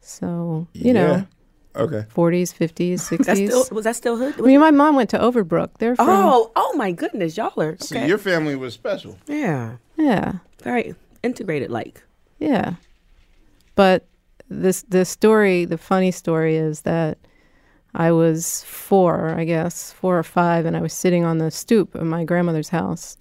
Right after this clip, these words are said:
Speaker 1: And across the street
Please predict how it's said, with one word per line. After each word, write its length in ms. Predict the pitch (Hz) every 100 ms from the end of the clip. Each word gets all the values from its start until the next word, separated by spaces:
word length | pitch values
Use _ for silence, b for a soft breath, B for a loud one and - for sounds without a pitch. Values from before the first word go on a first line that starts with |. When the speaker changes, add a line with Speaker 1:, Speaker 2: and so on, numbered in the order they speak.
| _ _ _ _ _ _ _ - -
Speaker 1:
And 400 | 196 190 180 175 - b b b b b b
across 440 | 208 - 208 185 -
the 60 |
street 500 | - - 262 254 -